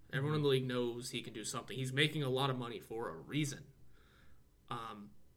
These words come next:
I mean, hell, the Wild locked him up to, uh, a clause that really, you know,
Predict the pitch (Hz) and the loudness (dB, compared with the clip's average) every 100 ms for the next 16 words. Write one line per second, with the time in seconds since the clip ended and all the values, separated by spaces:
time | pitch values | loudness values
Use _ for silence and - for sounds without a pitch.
0 | - - 165 151 139 156 139 139 151 143 | -2 4 6 6 6 6 4 4 4 6
1 | 147 147 139 147 143 143 139 135 - - | 4 4 4 4 4 2 0 0 -2 0
2 | - 143 135 127 123 - - - - - | 4 4 4 2 -2 -8 -20 -20 -20 -20
3 | - - 123 120 131 - - - 139 - | -18 -10 -8 -8 -10 -14 -6 -4 -4 0
4 | 151 143 120 131 127 117 - - 131 131 | 4 4 4 0 -2 -2 -6 -8 0 0
5 | 117 - - - - - - | 0 -6 -20 -20 -20 -18 -14